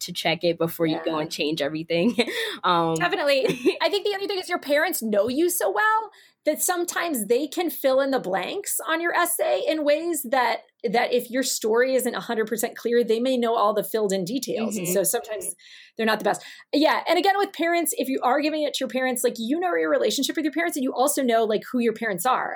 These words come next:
Speaker 2: I have kids whose parents are, like, professional journalists and, like, yeah,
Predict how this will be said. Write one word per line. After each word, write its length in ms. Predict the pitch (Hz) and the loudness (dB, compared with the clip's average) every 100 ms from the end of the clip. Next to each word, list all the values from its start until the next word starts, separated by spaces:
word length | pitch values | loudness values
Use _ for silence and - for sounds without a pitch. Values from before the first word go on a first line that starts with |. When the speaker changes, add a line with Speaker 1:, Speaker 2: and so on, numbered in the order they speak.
| - | 2
Speaker 2:
I 60 | |
have 180 | 294 320 | 2 2
kids 240 | - 277 - | -2 -2 -2
whose 180 | 254 | -4
parents 400 | - 233 240 240 | -4 -2 0 0
are, 140 | 240 220 | 0 2
like, 240 | 208 - | 2 0
professional 580 | - 208 - 202 - 190 | -2 0 2 0 0 -2
journalists 640 | 175 254 208 - - - | 0 0 0 -2 0 0
and, 140 | - 202 | 0 0
like, 200 | 196 180 - - - | 0 -2 -8 -20 -2
yeah, 340 | 202 254 190 | 2 2 0